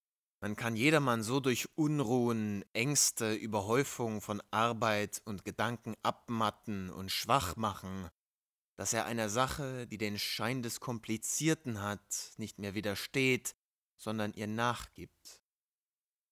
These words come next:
Das wissen die Diplomaten und die Weiber. Ehrbarkeit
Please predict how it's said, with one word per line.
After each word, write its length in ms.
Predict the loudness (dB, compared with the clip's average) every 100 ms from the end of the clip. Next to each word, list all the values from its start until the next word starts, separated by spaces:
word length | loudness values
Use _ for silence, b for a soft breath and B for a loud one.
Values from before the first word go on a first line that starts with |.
| _
Das 200 | -4 -2
wissen 260 | 0 -2 0
die 140 | -2
Diplomaten 880 | -2 -2 0 2 2 2 0 -6 -6
und 180 | -6 -6
die 140 | -2
Weiber. 440 | 0 -2 -4 -10 -18 _ _ _ _ _ _ _ _ _ _ _ _ _ _ _ _ _ _ _ _ _ _ _ _ _ _ _ _ _ -2
Ehrbarkeit 1200 | 2 4 4 4 2 -2 0 -2 -4 -8 -10 -16